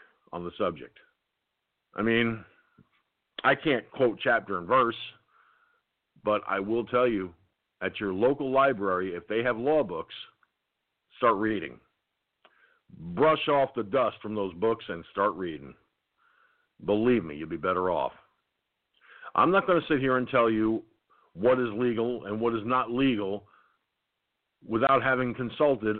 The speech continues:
a legal expert first. I have no reason to lie to anyone, and I'm gonna tell you straight up. I consulted a legal expert. He didn't have a whole lot of time to talk, I will tell you that right now,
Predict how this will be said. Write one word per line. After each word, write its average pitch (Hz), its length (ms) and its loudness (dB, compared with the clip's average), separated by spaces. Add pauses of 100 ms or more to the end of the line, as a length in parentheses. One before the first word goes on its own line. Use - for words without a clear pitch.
a 117 60 2
legal 117 480 0
expert 101 460 -2 (140)
first. 135 300 4 (1120)
I 123 80 0
have 135 100 2
no 139 200 6
reason 127 420 4
to 110 80 -4
lie 127 280 2
to 101 80 -2
anyone, 92 480 -6 (560)
and 82 80 -2
I'm 131 160 2
gonna 123 200 4
tell 131 140 4
you 120 200 2
straight 123 260 2
up. - 260 0 (420)
I 98 100 -2
consulted 107 480 0
a 120 80 4
legal 120 400 2
expert. 123 460 2 (180)
He 131 80 -2
didn't 156 160 2
have 147 140 4
a 127 60 4
whole 143 140 4
lot 123 160 6
of 98 100 -4
time 113 200 2
to 87 80 -8
talk, 113 400 2
I 87 60 2
will 107 200 0
tell 123 140 4
you 101 120 4
that 107 140 4
right 98 200 0
now, 95 340 -2